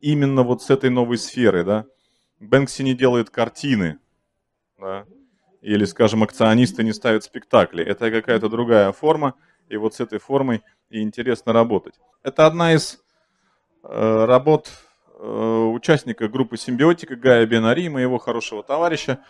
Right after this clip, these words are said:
Она называется «Полуживой художник», «Ми-арт». Э, и если по-простому, то это робот-художник.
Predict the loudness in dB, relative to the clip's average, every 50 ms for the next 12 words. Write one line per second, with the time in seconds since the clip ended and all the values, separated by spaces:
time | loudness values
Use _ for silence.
0 | _ _ _ _ _ _ _ _ _ _ _ _ _ _ _ -4 0 2 4 4
1 | 4 4 2 0 0 2 4 4 4 2 0 -4 -4 -2 0 2 2 2 0 0
2 | -2 0 2 2 2 2 0 -2 2 6 6 6 6 4 0 -6 -8 -10 -14 _
3 | _ _ _ _ _ _ _ _ _ _ _ -2 0 2 4 6 6 6 4 4
4 | 0 -4 -14 _ _ _ _ _ _ _ _ _ _ _ _ _ _ _ _ _
5 | _ _ _ _ _ _ _ _ _ _ _ _ _ _ -6 -2 2 2 4 4
6 | 4 4 2 0 -4 -8 _ 0 2 4 4 4 2 0 -4 -8 _ _ _ _
7 | _ _ _ _ _ -4 0 0 0 2 0 0 0 0 0 2 0 0 0 0
8 | -2 0 0 0 0 -2 2 2 2 2 4 4 4 4 4 2 0 -4 -6 -2
9 | 2 4 4 4 2 -2 -10 -12 -14